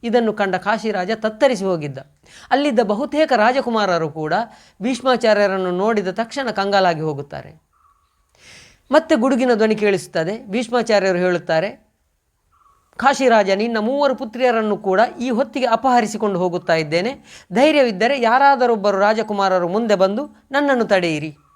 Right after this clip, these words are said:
ಯಾವೊಬ್ಬ ರಾಜಕುಮಾರನಿಗೂ ಕೂಡ ಧೈರ್ಯ ಇರಲಿಲ್ಲ.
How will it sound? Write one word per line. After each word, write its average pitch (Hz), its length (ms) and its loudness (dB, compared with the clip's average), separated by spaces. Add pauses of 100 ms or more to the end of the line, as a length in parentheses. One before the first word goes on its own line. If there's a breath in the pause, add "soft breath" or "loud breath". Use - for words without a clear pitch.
(1500)
ಯಾವೊಬ್ಬ 233 380 4
ರಾಜಕುಮಾರನಿಗೂ 240 720 0
ಕೂಡ 233 160 0
ಧೈರ್ಯ 190 320 0
ಇರಲಿಲ್ಲ. 170 300 -4